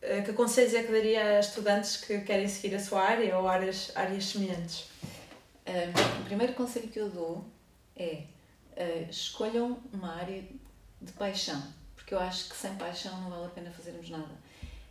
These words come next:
Speaker 2: Eh, e, portanto, e, e esta era uma das razões pela qual eu nunca desisti, porque eu, e motivava quem estava comigo, mesmo quando vim depois para, para Aveiro e quando comecei o meu grupo. Eh, mas nunca, portanto, ter uma motivação muito forte,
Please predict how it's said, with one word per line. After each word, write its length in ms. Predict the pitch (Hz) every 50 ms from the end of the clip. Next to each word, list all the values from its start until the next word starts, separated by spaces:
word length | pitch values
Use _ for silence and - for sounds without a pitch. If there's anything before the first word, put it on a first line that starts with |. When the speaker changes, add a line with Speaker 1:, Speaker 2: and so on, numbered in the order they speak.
| - -
Speaker 2:
Eh, 240 | 185 175 170 165 135
e, 60 | - -
portanto, 640 | - - - - 190 190 196 196 - - - - - -
e, 320 | 202 190 180 - - 180 180
e 200 | 180 165 170 190
esta 160 | 180 - 190
era 100 | 180 180
uma 100 | 185 180
das 160 | 180 180 180 180
razões 440 | 185 175 175 185 185 185 185 - - - - -
pela 160 | 196 180 180
qual 180 | 180 185 180 175
eu 60 | 180
nunca 220 | 180 180 180 - 185
desisti, 540 | 170 - 175 175 - - 190 180 156 165 - - - _ _ _ _ _ -
porque 160 | - - 170
eu, 100 | 160 165 151 139 -
e 120 | 202 208
motivava 520 | 208 202 202 196 202 175 185 180 180 185 196
quem 140 | 196 202 196
estava 260 | - 196 180 175 180
comigo, 320 | 175 - 175 208 226 -
mesmo 220 | 156 156 147 147 -
quando 160 | 170 165 165
vim 120 | 165 170 175
depois 300 | 170 - - 170 165 -
para, 180 | - 165 170 160 156 156 156 - - - - -
para 100 | 156 151
Aveiro 340 | 147 156 180 196 208 180
e 40 | 165
quando 200 | 160 156 151 151 -
comecei 300 | 170 170 - 170 170 170
o 40 |
meu 100 | 175 175
grupo. 240 | 170 170 170 165 165 - - - - - - - - - - - - -
Eh, 300 | - - 185 180 180 180 180 190
mas 460 | 190 190 190 - - - - - - -
nunca, 240 | 220 240 247 254 240
portanto, 480 | 233 233 - - - - 196 196 196 - - - _
ter 200 | - 240 254 247
uma 120 | 247 240
motivação 540 | 233 226 226 - 220 220 214 208 - 208 196
muito 240 | 196 220 254 247 -
forte, 500 | - 202 175 175 - - - - -